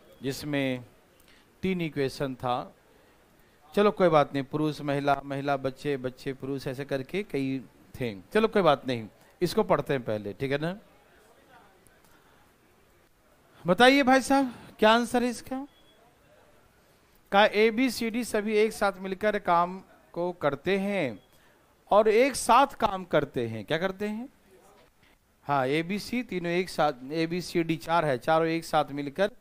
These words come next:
एक काम को समाप्त करते हैं। एबीसी all, all together complete a piece of work। They got rupees इतना, इतना, इतना, ठीक है ना? उन्हें जो पैसे मिले हैं वो साठ,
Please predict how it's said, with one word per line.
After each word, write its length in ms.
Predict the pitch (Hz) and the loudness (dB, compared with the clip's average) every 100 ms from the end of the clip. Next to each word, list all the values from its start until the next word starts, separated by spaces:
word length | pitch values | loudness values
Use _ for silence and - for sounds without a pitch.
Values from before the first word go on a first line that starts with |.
| _ - _ 180 | _ -20 _ -2
एक 140 | 185 | 2
काम 220 | 233 247 | 4 2
को 140 | 240 196 | 0 -4
समाप्त 380 | - 151 131 - | -2 -2 -2 -4
करते 220 | 127 135 | -6 -4
हैं। 80 | 143 | -4
एबीसी 340 | 156 143 170 | -4 -6 -4
all, 160 | 143 135 | -4 -4
all 300 | 92 143 139 | -4 -4 -4
together 520 | 156 135 143 143 190 240 - _ _ - - - - | -8 -6 -4 -2 -4 -6 -16 _ _ -20 -20 -16 -10
complete 260 | 143 160 | -6 -4
a 80 | 165 143 | -4 -4
piece 200 | 170 - | -4 -4
of 140 | 131 | -4
work। 320 | 113 110 92 85 _ _ _ _ _ _ _ _ _ _ 143 | -4 -4 -4 -10 _ _ _ _ _ _ _ _ _ _ -10
They 280 | 143 202 202 | 0 2 2
got 240 | 170 180 170 | 0 -2 -2
rupees 420 | 170 165 156 135 107 _ _ _ _ _ _ _ - | -4 -2 -4 -6 -16 _ _ _ _ _ _ _ -8
इतना, 300 | 147 170 165 | -4 0 0
इतना, 240 | 160 156 | -2 -4
इतना, 360 | 147 139 156 226 - _ _ - | -4 -4 -8 -10 -16 _ _ -8
ठीक 160 | 143 | -2
है 60 | 151 | 0
ना? 220 | 151 208 233 _ _ _ _ _ _ _ _ _ _ | 0 -4 -10 _ _ _ _ _ _ _ _ _ _
उन्हें 180 | 135 185 | -8 -4
जो 80 | 208 | -4
पैसे 400 | - 139 131 214 | -2 -4 -2 -4
मिले 260 | 190 143 120 | -4 -4 -4
हैं 200 | 160 240 | -6 -10
वो 100 | 135 | -14
साठ, 480 | - 135 120 - | 0 4 4 0